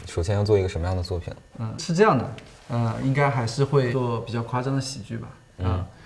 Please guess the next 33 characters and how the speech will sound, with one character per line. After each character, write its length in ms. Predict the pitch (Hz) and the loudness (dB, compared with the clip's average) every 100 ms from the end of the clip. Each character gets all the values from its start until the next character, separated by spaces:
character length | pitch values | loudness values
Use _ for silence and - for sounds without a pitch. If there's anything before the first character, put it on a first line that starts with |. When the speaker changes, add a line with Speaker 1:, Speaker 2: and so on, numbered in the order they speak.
| - - | -10 0
Speaker 2:
他 100 | 185 | 4
没 100 | 170 | 4
有 80 | |
真 160 | 131 151 | 6 4
人 100 | 139 | 4
那 60 | 135 | 2
么 80 | |
丰 200 | 131 139 | 2 0
富 80 | 135 | 2
的 80 | 131 | 0
表 200 | 127 104 | 0 -4
情， 200 | - 107 107 | -6 -10 -6
但 120 | 123 | -6
是 80 | 120 | -6
他 180 | 123 139 | -2 0
也 180 | 123 123 | 0 0
有 220 | 110 104 | -2 -4
就 120 | 120 | -6
是 120 | 117 | -6
很 140 | 117 110 | -4 -4
多 140 | 117 | -2
真 160 | 117 123 | -2 -2
人 120 | 117 | -2
做 140 | 123 | -2
不 80 | 113 | -2
到 140 | 113 107 | -4 -4
的， 240 | 104 - - - _ - | -6 -10 -14 -20 _ -4
或 60 | 131 | -2
者 100 | 117 | 0
说， 280 | 127 120 - - - - | 0 -2 -6 -14 -20 -12
呃， 320 | 117 113 107 107 - - - - | -4 -4 -4 -8 -14 -20 -20 -6
一 80 | 131 | -4
些， 420 | - 139 135 131 | 4 6 6 2